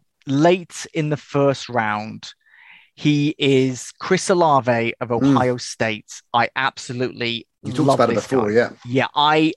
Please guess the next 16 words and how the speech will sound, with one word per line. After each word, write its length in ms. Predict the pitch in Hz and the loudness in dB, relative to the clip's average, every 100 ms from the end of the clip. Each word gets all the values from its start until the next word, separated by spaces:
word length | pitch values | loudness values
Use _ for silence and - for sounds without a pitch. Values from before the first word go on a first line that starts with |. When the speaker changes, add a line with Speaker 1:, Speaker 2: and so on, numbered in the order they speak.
| _ | _
Speaker 1:
absolutely 560 | 135 135 - 127 135 127 | -4 -4 -6 -10 -6 -4
love 360 | 135 139 135 123 | 2 4 4 0
watching 380 | 120 - 117 | -2 -2 -6
this 140 | 110 - | -8 -8
guy 220 | 107 110 | -6 -6
play. 500 | 107 117 107 107 107 _ - - | -4 -2 -2 -2 -8 _ -20 -12
He 160 | - 139 | 2 4
is 80 | 135 | 4
such 560 | - - - 165 - 151 | -2 -10 -2 -2 -2 -8
an 60 | |
exciting 500 | 117 - 135 123 123 | -8 -2 0 0 -4
talent, 300 | 113 117 113 - | -6 -4 -4 -4
and 100 | 113 | -4
he 140 | 120 | -4
is 100 | 117 | -4
so 440 | - - - 120 | -10 -12 -4 -6